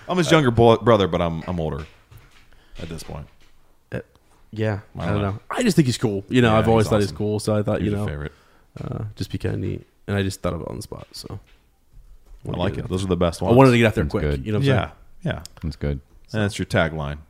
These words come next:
Speaker 1: catchphrase.
Speaker 2: That's my catchphrase.
Speaker 1: Uh, it's on a shirt.
Speaker 3: Legolas.
Speaker 1: Legolas?
Speaker 3: Yep.
Speaker 2: Yeah.
Speaker 3: Uh, me and Legolas.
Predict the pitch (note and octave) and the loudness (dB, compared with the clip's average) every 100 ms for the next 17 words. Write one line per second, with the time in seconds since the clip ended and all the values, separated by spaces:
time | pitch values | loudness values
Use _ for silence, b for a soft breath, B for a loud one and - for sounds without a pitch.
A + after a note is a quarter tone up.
0 | _ - D2+ - D2 C#2+ - - G2+ - | _ -4 -4 -4 -8 -8 -14 -10 -10 -8
1 | - - - - A2 - A3 F#3+ A2+ F#3 | -8 -10 -10 -12 -14 -16 -16 -10 -4 -4
2 | - B2+ - - - B B B B B | -2 -2 -4 -10 -20 B B B B B
3 | B E2 F2 E2 D#2+ - - _ _ _ | B 0 2 2 -2 -6 -20 _ _ _
4 | _ _ _ _ - G#2+ B2 G3+ D3+ F2 | _ _ _ _ -10 -2 0 0 -2 -6
5 | - - - D2 - _ _ _ _ _ | -10 -10 -4 -4 -6 _ _ _ _ _
6 | - - _ _ _ _ F#2+ F#2 F#2+ G#2+ | -20 -20 _ _ _ _ -10 -6 -2 -2
7 | A2+ A#2 B2 B2 B2+ B2+ A#2+ G#2 - D2+ | -2 -2 -2 -2 -2 -2 -2 -4 -2 -2
8 | C2 - _ - - - - E2+ D#2 D#2+ | -4 -12 _ -20 -20 -12 -4 -2 0 0
9 | F2 F2 - | 0 -2 -8